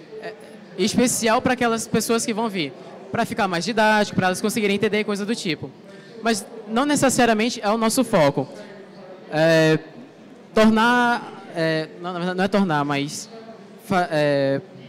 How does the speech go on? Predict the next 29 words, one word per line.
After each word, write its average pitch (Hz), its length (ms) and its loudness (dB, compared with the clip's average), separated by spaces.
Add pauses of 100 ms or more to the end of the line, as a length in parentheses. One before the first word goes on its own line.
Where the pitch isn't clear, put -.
(120)
levar 190 340 2
pras 226 220 0
crianças 175 400 -2
especificamente. 202 920 -2
Não, 175 160 0
a 156 60 2
gente 180 240 -2
leva 185 180 0
pra 196 140 0
todo 214 340 -2
mundo. 135 340 0 (580)
Mas, 190 140 2
por 214 140 4
exemplo, 196 420 2
lá 180 160 4
na 233 120 2
universidade 190 520 0
nós 185 160 0
temos 190 380 -2 (100)
outro 240 320 2
projeto 180 460 0
do 160 80 -8
departamento 185 640 -4
também, 175 460 2 (500)
que - 100 0
é 196 60 6
o 196 60 4
Projeto 190 360 2
Cosmos 196 600 0